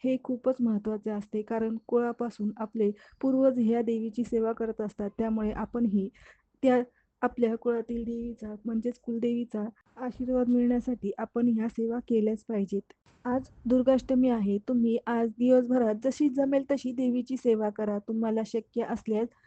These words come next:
दुर्गा सप्तशतीचा ग्रंथाचे पारायण करा. एका बैठकीत दुर्गा सप्तशतीच्या ग्रंथाचे पारायण करायचं असतं. ज्यांना शक्य नाही होत, त्यांनी रोज दोन दोन अध्याय, म्हणजेच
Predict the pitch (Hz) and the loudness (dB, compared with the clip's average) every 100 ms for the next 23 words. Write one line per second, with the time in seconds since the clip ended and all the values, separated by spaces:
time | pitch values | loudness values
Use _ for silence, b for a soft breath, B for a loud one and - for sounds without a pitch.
0 | b b 269 285 302 302 294 294 294 285 | b b 0 4 4 4 0 0 0 -2
1 | 262 233 247 254 240 247 240 247 254 254 | -2 -2 0 0 0 -2 -2 -2 -2 -2
2 | 226 226 220 220 214 190 - - 214 233 | 0 -2 -2 -4 -4 -4 -8 -6 -4 -2
3 | 214 226 226 233 214 202 214 240 269 277 | 2 2 2 -2 -4 -2 2 2 2 -2
4 | 277 277 277 269 254 226 233 233 240 254 | -4 -4 -4 -6 -4 -4 0 -2 -2 -4
5 | 262 269 233 226 226 285 247 226 214 220 | -2 0 0 0 -2 -2 -2 0 0 0
6 | 208 - 208 214 214 220 220 - 226 220 | -4 0 0 0 -2 -2 -6 -6 -4 -2
7 | 220 226 226 269 226 - b b b - | 0 0 2 4 2 0 b b b 2
8 | 320 311 320 302 302 294 - b - _ | 2 4 0 4 2 2 -12 b -20 _
9 | - 226 269 277 277 254 254 240 233 240 | -2 4 6 6 6 6 4 0 2 2
10 | 240 254 226 233 | 4 4 6 4